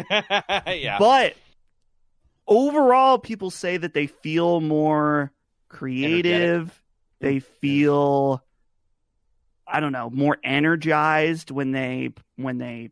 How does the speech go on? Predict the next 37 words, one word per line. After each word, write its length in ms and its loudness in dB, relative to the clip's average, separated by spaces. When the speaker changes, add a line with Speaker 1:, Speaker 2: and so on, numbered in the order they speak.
Speaker 2:
have 180 -8
a 40 -14
standing 380 -6
desk, 340 -2
or, 120 2
and, 180 -2
you 60 2
know, 120 -2
you 160 -8
switch 280 -4
between 380 -4
sitting 260 -8
and 100 -12
standing. 320 -10
That's 160 -16
very 200 -8
important. 400 -10
You 80 -6
don't 200 -2
just 220 -8
do 120 -4
one 280 -4
or 80 -12
the 160 -8
other. 260 -10
Speaker 3:
Mm-hmm. 160 -20
Speaker 2:
I 220 0
feel 200 0
like, 380 2
especially 460 -2
starting 640 0
a 60 -2
podcast 580 -2
standing 580 -2
up, 260 -2
I'm 160 -4
like, 300 -8